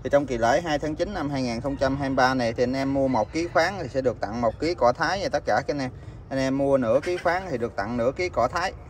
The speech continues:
Đó, chương trình khuyến mãi từ ngày một tây tháng năm, một tây tháng chín cho tới ngày năm tây tháng chín nha tất cả các anh em. Đó, anh em mua trong cái thời gian khuyến mãi thì sẽ được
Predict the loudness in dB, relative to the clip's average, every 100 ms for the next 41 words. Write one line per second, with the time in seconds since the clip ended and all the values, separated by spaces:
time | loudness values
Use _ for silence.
0 | -10 -2 -2 -2 0 0 0 -4 -4 -4
1 | 0 0 0 -2 0 0 0 0 -2 -2
2 | -6 -6 -6 -6 -10 -4 -4 0 0 0
3 | -2 -4 -2 -4 -4 -4 -6 -4 -4 -2
4 | -2 -2 -4 -4 -4 -4 -6 -6 -4 -6
5 | -4 -6 -6 -10 -14 -14 -14 -8 -4 -4
6 | -2 -2 0 0 2 0 0 -2 0 0
7 | 0 -4 -2 -4 -4 -4 -2 -4